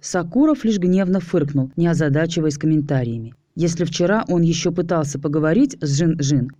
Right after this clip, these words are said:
то сегодня попытки оставил. А она взяла и справилась. Не ему назло, конечно, а потому,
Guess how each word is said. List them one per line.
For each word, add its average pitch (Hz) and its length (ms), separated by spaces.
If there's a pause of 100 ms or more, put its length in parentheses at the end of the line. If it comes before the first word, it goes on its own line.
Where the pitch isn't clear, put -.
то 180 100
сегодня 233 480
попытки 151 480
оставил. 123 500 (420)
А 180 180
она 196 260
взяла 202 340
и - 100
справилась. 139 680 (440)
Не 220 160
ему 214 320
назло, 175 360
конечно, 143 580
а 139 80
потому, 151 460